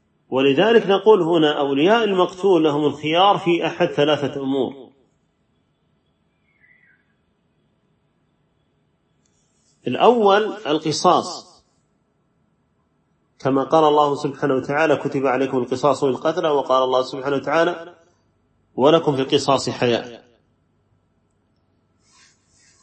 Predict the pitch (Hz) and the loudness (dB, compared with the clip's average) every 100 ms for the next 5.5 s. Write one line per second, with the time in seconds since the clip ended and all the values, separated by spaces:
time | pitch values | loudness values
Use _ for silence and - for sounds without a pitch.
0 | _ 143 139 - 214 208 180 156 127 180 | _ -6 -2 2 2 4 2 0 2 4
1 | 143 92 127 - _ _ _ _ _ _ | 4 2 -14 -20 _ _ _ _ _ _
2 | _ _ _ _ _ _ _ _ _ _ | _ _ _ _ _ _ _ _ _ _
3 | _ _ _ _ _ _ _ _ _ _ | _ _ _ _ _ _ _ _ _ _
4 | - 127 135 143 214 190 165 214 - - | -10 -4 -2 2 4 4 4 2 2 0
5 | 160 160 160 - | 2 2 -2 -10